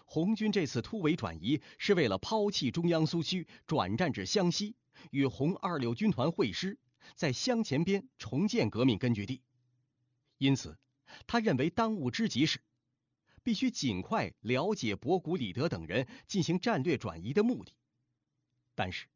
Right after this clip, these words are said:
当他想到周恩来那欲言又止的表情，于是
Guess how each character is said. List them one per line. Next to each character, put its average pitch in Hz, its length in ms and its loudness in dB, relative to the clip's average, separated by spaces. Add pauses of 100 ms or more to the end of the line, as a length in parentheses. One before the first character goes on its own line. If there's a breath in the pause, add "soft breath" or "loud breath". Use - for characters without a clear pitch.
(580 loud breath)
当 208 180 2
他 196 160 -2
想 107 200 -2
到 127 140 -2
周 214 180 0
恩 208 140 2
来 123 220 0 (180 loud breath)
那 208 140 2
欲 202 260 -2
言 147 240 0
又 196 240 2
止 98 160 -6
的 92 80 0
表 98 260 -2
情， 151 280 0 (680)
于 139 160 4
是 - 220 -2